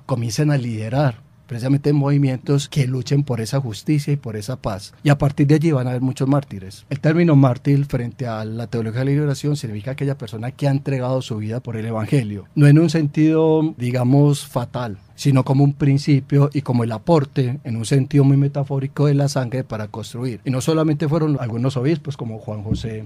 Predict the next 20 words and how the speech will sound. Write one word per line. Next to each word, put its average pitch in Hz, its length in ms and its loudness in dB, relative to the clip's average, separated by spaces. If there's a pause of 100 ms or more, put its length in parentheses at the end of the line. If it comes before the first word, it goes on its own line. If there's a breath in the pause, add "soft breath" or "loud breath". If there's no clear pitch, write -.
Gerardi, 139 520 4
como 123 260 -2
Monseñor 117 400 -6
Romero, 131 340 4
sino 120 220 0
que 143 100 4
muchos 147 360 4
laicos, 143 800 4
tanto 127 300 -2
de 139 100 4
Argentina, 139 920 4
de 127 140 -2
Uruguay, 127 680 0
como 123 380 -2
de 120 220 0
Nicaragua, 120 640 0
entre 139 220 2
otros, 135 260 0
y - 20 2
Guatemala, 131 680 2